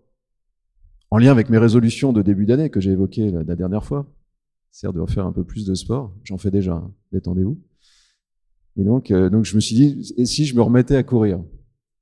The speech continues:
Et donc, je vais à Decathlon et j'arrive devant le mur de chaussures de running de Decathlon. Voilà. Et donc là, vous voyez, <laughs> là, je,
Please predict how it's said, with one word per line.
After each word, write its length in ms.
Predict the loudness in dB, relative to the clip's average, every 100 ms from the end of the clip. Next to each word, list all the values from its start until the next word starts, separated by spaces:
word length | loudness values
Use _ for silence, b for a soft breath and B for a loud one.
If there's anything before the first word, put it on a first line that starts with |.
| _ _ _ _ _ _ _ _ _ _ _ _ _ _ _ _ _ _
Et 60 | 0
donc, 180 | 2 4
je 80 | 2
vais 140 | 4
à 60 | 2
Decathlon 500 | 0 -2 -4 0 2
et 40 |
j'arrive 260 | 2 0 0
devant 220 | 0 0
le 120 | 2
mur 280 | 4 6 6
de 100 | 2
chaussures 480 | 0 -2 0 -2 0
de 120 | 0
running 380 | 0 0 0 0
de 80 | 0
Decathlon. 480 | -2 -6 -10 -14 -18 -16
Voilà. 140 | -18 -18 _ _ _ _ _
Et 60 | 0
donc 240 | 0 2
là, 340 | 2 2 2 -4
vous 60 | -2
voyez, 140 | 2 2
<laughs> 120 | 2
là, 80 | -2
je, 140 | -6